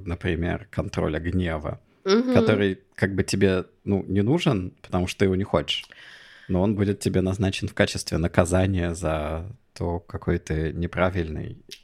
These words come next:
Speaker 1: э, человек.
Speaker 2: Отвратительно в этих мануалах то, что они пишутся, на самом деле, опираясь, во-первых, на законодательство,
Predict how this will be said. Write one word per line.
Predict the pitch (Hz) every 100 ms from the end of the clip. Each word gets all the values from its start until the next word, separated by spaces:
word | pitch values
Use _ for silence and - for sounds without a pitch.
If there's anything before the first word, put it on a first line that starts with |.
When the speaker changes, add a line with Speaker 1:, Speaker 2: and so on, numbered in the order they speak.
| -
Speaker 1:
э, | - - - -
человек. | - 85 78 78 - - _ _ _ -
Speaker 2:
Отвратительно | 147 180 175 269 - 269 202
в |
этих | 180 185 180
мануалах | 190 180 165 294 269
то, | - 185 262
что | - - 165
они | 160 208
пишутся, | 226 226 - 202 - 160 143
на | 151
самом | 151 175 196 190
деле, | 180 156
опираясь, | 143 151 160 170 165 165 -
во-первых, | 151 185 175 165
на | 165
законодательство, | 156 160 160 151 175 294 - - - 143 139